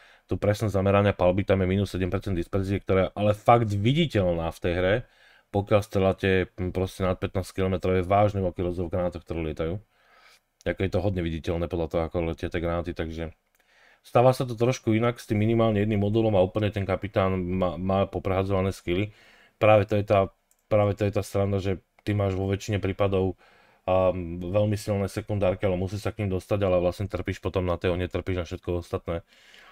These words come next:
Takže to je také otázne, že musíš vedieť správne potom použiť tú vlastnú loď a tu je veľkú silu na to, aby tie sekundárky, ktoré si, sekundárky, ktoré si tak strašne prebustil,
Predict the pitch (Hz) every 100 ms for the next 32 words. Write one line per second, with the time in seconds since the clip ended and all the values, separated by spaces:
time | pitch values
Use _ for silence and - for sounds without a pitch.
0 | _ _ 98 92 98 98 90 104 95 90
1 | 92 92 92 92 104 101 107 104 95 -
2 | - 95 101 101 95 92 95 92 92 95
3 | - 92 92 - 92 92 87 95 87 104
4 | 127 - 110 98 98 90 101 101 - -
5 | - - 98 98 101 - 104 104 101 -
6 | 98 101 95 - 80 98 _ _ - 101
7 | 104 92 - 90 95 87 95 - 101 98
8 | 110 95 87 95 - 117 123